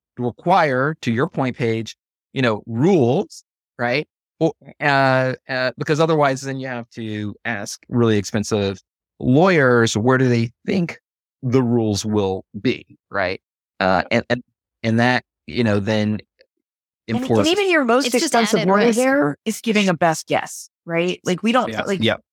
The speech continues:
Speaker 2: even all of the best lawyers that I talk to, you're paying a lot of money for what's essentially the
Speaker 3: For a
Speaker 2: best
Speaker 3: best guess.
Speaker 2: educated guess,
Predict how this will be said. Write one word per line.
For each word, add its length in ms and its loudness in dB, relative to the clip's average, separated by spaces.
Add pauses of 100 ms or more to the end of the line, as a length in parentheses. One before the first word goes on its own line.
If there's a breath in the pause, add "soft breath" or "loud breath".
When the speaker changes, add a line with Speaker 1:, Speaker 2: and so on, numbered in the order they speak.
Speaker 2:
even 320 -2
all 240 2
of 100 0
the 80 -2
best 320 0
lawyers 320 0
that 120 -2
I 120 0
talk 280 0
to, 100 -8
you're 200 -2
paying 340 -2
a 80 -8
lot 400 2
of 160 -4
money 460 -6 (400)
for 100 0
what's 180 4
essentially 460 -2
the 200 -8
Speaker 3:
For 60 2
a 60 6
Speaker 2:
best 140 0
Speaker 3:
best 260 -2
guess. 160 -4
Speaker 2:
educated 320 -6
guess, 580 -4